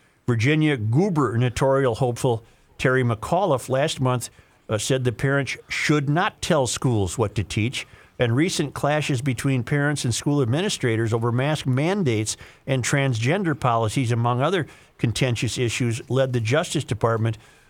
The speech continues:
uh, to issue a memo dispatching the F B I to ensure that school staff were safe.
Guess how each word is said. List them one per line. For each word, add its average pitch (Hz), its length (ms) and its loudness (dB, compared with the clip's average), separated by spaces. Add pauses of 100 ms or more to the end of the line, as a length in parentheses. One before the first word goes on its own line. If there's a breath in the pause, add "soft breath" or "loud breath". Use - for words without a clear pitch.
(120 loud breath)
uh, 107 400 2
to 117 180 -2
issue 123 300 0
a 110 60 2
memo 123 360 2
dispatching 113 640 -2
the 107 160 0
F 107 160 -2
B 104 180 0
I 101 160 0
to 101 180 -2
ensure 104 360 -2
that 101 140 -2
school 104 340 -2
staff 104 560 -4
were 92 100 -6
safe. - 560 -4